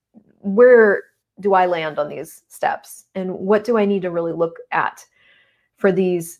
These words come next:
to change, for this to change? And am I actually willing to have cash now? And if not, what would it take? And, and start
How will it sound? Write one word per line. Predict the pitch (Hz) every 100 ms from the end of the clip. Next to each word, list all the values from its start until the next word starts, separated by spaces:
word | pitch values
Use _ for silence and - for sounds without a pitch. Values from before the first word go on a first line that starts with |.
| _
to | 175
change, | - - - -
for | 196
this | 165 160
to | -
change? | 165 170 160 - - - _ _ _ _ -
And | 214 196 196
am | 247 269
I | 254
actually | 214 214 - 185
willing | 196 202 190
to |
have | - 220 208
cash | - 180 175 190
now? | 175 180
And | 185
if | 185
not, | 208 202 190 -
what | 180
would | 185
it | -
take? | - 208 190 185 - _ _ _ _ _
And, | 196 196 190 190 185 - _ _ _ _ _ _ _ _ _ _ _ _ _ _ _ _ _ _ _ _ 202
and | 190 180
start | - - 190 180 190 -